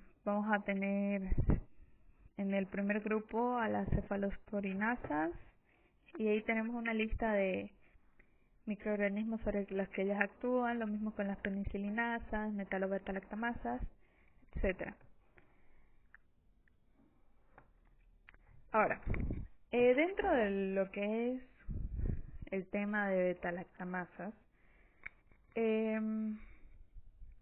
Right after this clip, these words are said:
hay distintos tipos y hay algunas siglas importantes que aquí se las voy a explicar.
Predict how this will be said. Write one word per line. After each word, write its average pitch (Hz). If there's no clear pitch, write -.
hay 269
distintos 240
tipos 220
y 254
hay 302
algunas 254
siglas 220
importantes 185
que 185
aquí 180
se 208
las 196
voy 190
a 196
explicar. -